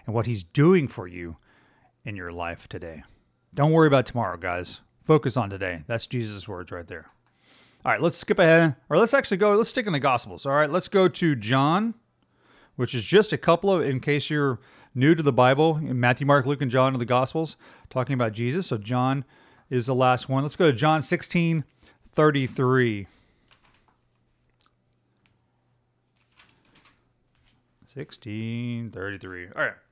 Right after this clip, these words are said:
And once again, Jesus' words, we're gonna get out of the Gospels here in a second, but for right now, let's talk about this. All right. "But the time has come." This is verse thirty-two, so let's back up a little bit and read thirty-two. "But the time is coming, indeed, it's here now,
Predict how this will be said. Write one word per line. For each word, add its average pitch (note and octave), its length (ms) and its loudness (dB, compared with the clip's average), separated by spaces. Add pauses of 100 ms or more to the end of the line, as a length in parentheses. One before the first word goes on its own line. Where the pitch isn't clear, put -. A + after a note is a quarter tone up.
(640)
And C#3 80 -8
once F3+ 140 -6
again, D3 280 2
Jesus' D#3 400 -2
words, D3+ 300 2
we're C3+ 80 -4
gonna D3+ 140 -2
get C3 260 0
out C3 140 2
of B2+ 80 -2
the B2 60 -2
Gospels B2 380 0
here B2+ 120 -2
in A2 60 -4
a G2+ 40 -10
second, A2 380 -6
but G2+ 120 -8
for B2 140 -6
right B2+ 160 0
now, A#2 180 -4
let's G#2 140 -14
talk A#2 220 -6
about F#2 200 -12
this. - 240 -16 (3000)
All - 600 -12
right. A2 140 0 (1400)
"But D3 100 0
the - 80 -2
time G3+ 280 4
has F3+ 100 0
come." D3 120 2
This D3+ 140 0
is D#3+ 60 0
verse D#3+ 180 6
thirty-two, C3+ 440 2
so D3+ 120 -6
let's C#3+ 100 -2
back C#3 280 6
up C3+ 120 2
a B2+ 40 -2
little A#2+ 160 2
bit A2+ 100 0
and A2+ 80 -4
read A#2 160 -2
thirty-two. G2+ 400 -6 (320)
"But - 80 0
the B2 80 0
time G3 300 2
is A3+ 100 -2
coming, B2+ 340 2
indeed, B2 440 0
it's A2+ 140 -8
here E3+ 200 2
now, F2+ 400 -2